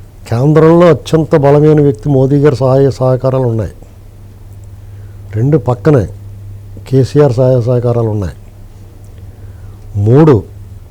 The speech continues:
అతను తన కొల్లగొట్టిన, వాళ్ళ బాబు అధికారంలో ఉండగా కొల్లగొట్టేసిన సొమ్ముతో ఆ డబ్బంతా విచ్చలవిడిగా ఖర్చు పెట్టి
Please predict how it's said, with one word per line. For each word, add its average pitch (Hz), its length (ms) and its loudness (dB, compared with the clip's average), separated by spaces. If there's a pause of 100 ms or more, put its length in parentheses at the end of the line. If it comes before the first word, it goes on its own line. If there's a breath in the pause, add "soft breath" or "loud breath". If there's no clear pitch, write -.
(640)
అతను 156 440 -2 (760)
తన 127 180 0
కొల్లగొట్టిన, 135 840 0
వాళ్ళ 110 320 -2
బాబు 131 540 0 (260)
అధికారంలో 135 440 0
ఉండగా 131 240 -2
కొల్లగొట్టేసిన 127 720 -2
సొమ్ముతో 117 540 -2 (1700 soft breath)
ఆ 104 140 -2
డబ్బంతా 113 600 -2
విచ్చలవిడిగా 135 600 0
ఖర్చు 117 320 -4
పెట్టి 156 400 -4